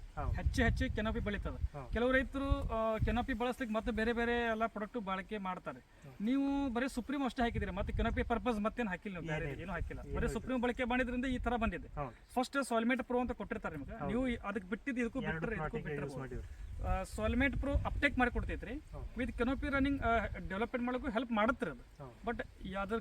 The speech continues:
Speaker 2: ಸಪರೇಟ್ ಆಗಿ ಬೇಕಾಗಿತ್ತು ಅಂದ್ರೆ ಸುಪ್ರೀಮೋ ಬಳಸ್ತಾರೆ.
Speaker 1: ಹೌದು.
Speaker 2: so ಸುಪ್ರೀಮೋಲಿ ಏನಾಗ್ತೈತ್ರಿ, ಕೆನೋಪಿನೂ ಓಡ್ತಾರೆ, ಮತ್ತೆ ಎಲೆ ಎಲ್ಲ ಹೆಲ್ದಿ, ಹೆಲ್ದಿ ಆಗಿರ್ತಾವ್ರಿ ಇವೆಲ್ಲ.
Speaker 1: ಹೌದು.
Speaker 2: so ನೀವು ಹೇಳೋ ಪ್ರಕಾರ ಸುಪ್ರೀಮೋ ಬಳಕೆ ಮಾಡಿದ್ರೆ ಕೆನೋಪಿ ಇನ್ನಾರು ಇನ್ನೂ ಕಳ್ಕೊಂಡಿಲ್ಲ ಅಂತ ಹೇಳ್ತೀರಿ, ಚಲೋ
Speaker 1: ಹೌದು.
Speaker 2: ಡೆವಲಪ್ಮೆಂಟ್ ಆಗಿದೆ ಅಂತ ಹೇಳ್ತೀರಿ.
Speaker 1: ಕೆನೋಪಿ ಮಾತ್ರ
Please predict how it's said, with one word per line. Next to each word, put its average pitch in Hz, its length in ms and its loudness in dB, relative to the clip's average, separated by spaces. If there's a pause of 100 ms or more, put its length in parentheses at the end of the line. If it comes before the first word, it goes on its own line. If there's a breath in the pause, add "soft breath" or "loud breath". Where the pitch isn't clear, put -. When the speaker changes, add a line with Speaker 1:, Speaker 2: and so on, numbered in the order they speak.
(140)
Speaker 2:
ಸಪರೇಟ್ 247 340 4
ಆಗಿ 277 120 4
ಬೇಕಾಗಿತ್ತು 262 400 0
ಅಂದ್ರೆ 285 200 0
ಸುಪ್ರೀಮೋ 240 300 0
ಬಳಸ್ತಾರೆ. - 600 -4
Speaker 1:
ಹೌದು. - 360 -2
Speaker 2:
so - 60 -4
ಸುಪ್ರೀಮೋಲಿ 277 420 2
ಏನಾಗ್ತೈತ್ರಿ, 277 460 0
ಕೆನೋಪಿನೂ 262 460 0
ಓಡ್ತಾರೆ, 262 260 -2
ಮತ್ತೆ 262 220 0
ಎಲೆ 226 180 0
ಎಲ್ಲ 233 180 0
ಹೆಲ್ದಿ, 202 260 -2
ಹೆಲ್ದಿ 190 220 -4
ಆಗಿರ್ತಾವ್ರಿ 165 460 -4
ಇವೆಲ್ಲ. 147 200 0
Speaker 1:
ಹೌದು. - 400 0 (180)
Speaker 2:
so 233 120 4
ನೀವು 262 120 8
ಹೇಳೋ 269 160 8
ಪ್ರಕಾರ 277 320 6 (400)
ಸುಪ್ರೀಮೋ 277 300 2
ಬಳಕೆ 254 280 2
ಮಾಡಿದ್ರೆ 262 360 2
ಕೆನೋಪಿ 247 400 0
ಇನ್ನಾರು 254 340 2
ಇನ್ನೂ 247 200 0
ಕಳ್ಕೊಂಡಿಲ್ಲ 214 480 -2
ಅಂತ 262 80 -4
ಹೇಳ್ತೀರಿ, 208 320 -4
ಚಲೋ 185 180 -6
Speaker 1:
ಹೌದು. 214 160 -2
Speaker 2:
ಡೆವಲಪ್ಮೆಂಟ್ 196 380 -4
ಆಗಿದೆ 180 140 -6
ಅಂತ 214 100 -8
ಹೇಳ್ತೀರಿ. - 300 -8
Speaker 1:
ಕೆನೋಪಿ 156 360 -8
ಮಾತ್ರ 151 220 -8